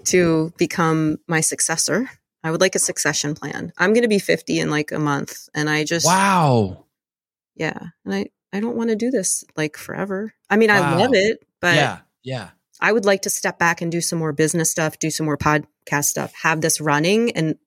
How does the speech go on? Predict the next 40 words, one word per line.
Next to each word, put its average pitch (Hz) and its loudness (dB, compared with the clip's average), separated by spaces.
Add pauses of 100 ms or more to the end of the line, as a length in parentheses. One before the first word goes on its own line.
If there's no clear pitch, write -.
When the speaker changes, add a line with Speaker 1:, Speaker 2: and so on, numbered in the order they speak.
(180)
Speaker 1:
still 156 0
being 147 2
affecting 147 -2
all 143 0
these 143 0
people 151 -2
with 147 -2 (400)
health 143 0
and 143 -2
fitness, - -2 (580)
but 160 2
maybe, 143 2
you 190 2
know, 139 2
slowing 143 0
down 135 0
a 131 -2
little 143 -2
bit. 143 -6 (280)
I'd - -6
like 170 -4
Speaker 2:
What 180 2
Speaker 1:
to 214 2
Speaker 2:
ethnicity 151 2
are 95 2
you? 82 -2 (560)
Speaker 1:
What's 190 0
what? 226 2 (300)
Speaker 2:
What 143 2
ethnicity 151 0
are 85 -2
you? 80 -10 (320)
Speaker 1:
I'm 185 2
half 202 2
Italian. 226 2 (760)
My 180 2
dad's 165 2
Italian, 180 0
hundred 175 0
percent. 165 -2